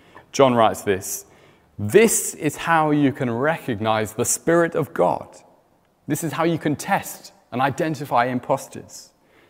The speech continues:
"Every spirit that acknowledges that Jesus Christ has come in the flesh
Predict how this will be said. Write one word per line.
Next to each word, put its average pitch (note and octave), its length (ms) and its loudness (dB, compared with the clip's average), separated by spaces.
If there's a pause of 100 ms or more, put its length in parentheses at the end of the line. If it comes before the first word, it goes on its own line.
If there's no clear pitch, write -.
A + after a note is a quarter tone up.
(760)
"Every G#3 420 6
spirit D3+ 460 2
that C#3+ 160 6
acknowledges C#3 680 4
that A2+ 180 0
Jesus D#3 360 2
Christ C#3+ 460 2
has A#2 220 -4
come E3+ 320 0
in D#3+ 100 0
the D3 80 0
flesh - 580 -4